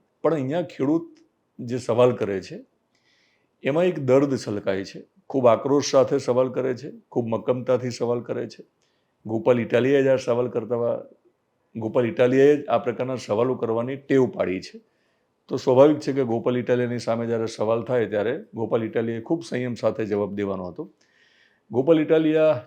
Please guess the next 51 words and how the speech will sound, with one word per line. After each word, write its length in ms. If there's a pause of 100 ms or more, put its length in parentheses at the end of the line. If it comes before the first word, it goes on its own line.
ચૂપ 220
રહ્યા. 280 (1500)
તેમને 200
વારંવાર 480
એ 40
ભાઈને 320
કહ્યું 240
કે 100
પૂરું 360
કરો. 280 (200)
પેલા 160
ભાઈએ 220
કીધું 280
કે 60
મેં 160
પૂરું 280
કરી 160
નાખ્યું, 280
હું 100
તમને 260
સવાલ 320
કરું 280
છું 240 (420)
કે 60
તમે 360
ક્યારે 600
આ 140
સવાલ 340
કરશો 340
જે 140
મેં 240
તમને 240
સવાલ 300
કર્યો 280
છે, 160
તમે 240
સવાલ 300
ક્યારે 280
કરવાનો 440
છે, 100
જવાબ 280
આપો. 320 (680)
જવાબ 300
મળતો 340
નથી. 180
ગોપાલ 340
ઇટાલિયા 240
ફરીવાર 420
એમની 180
બાજુ 260
માઇક 400